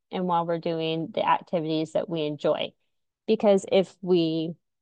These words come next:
structure the language practice around our daily routine, it also gives the language context and meaning to us.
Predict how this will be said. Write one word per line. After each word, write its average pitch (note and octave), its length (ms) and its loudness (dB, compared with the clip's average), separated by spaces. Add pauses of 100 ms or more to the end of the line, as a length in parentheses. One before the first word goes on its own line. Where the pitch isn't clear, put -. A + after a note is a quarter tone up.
(120)
structure G#3+ 760 2
the F3+ 140 0
language F3+ 500 0
practice - 680 -2
around D#3+ 680 -4 (640)
our F#3+ 120 4
daily F#3 400 4
routine, F3+ 720 -2
it G3+ 200 4
also G3 440 2
gives E3+ 520 2
the D#3+ 120 -2
language D#3+ 580 -4
context G#3+ 880 0
and F3+ 240 -2
meaning F3 380 -4
to - 180 -4
us. - 360 -10